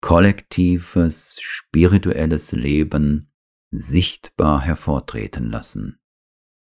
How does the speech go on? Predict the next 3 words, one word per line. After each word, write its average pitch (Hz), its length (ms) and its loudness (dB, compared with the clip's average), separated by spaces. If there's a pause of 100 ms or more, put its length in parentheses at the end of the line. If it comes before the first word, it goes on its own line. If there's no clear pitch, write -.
(460)
Ein 62 260 0
neues 92 720 2
Bewusstsein, 78 1200 -2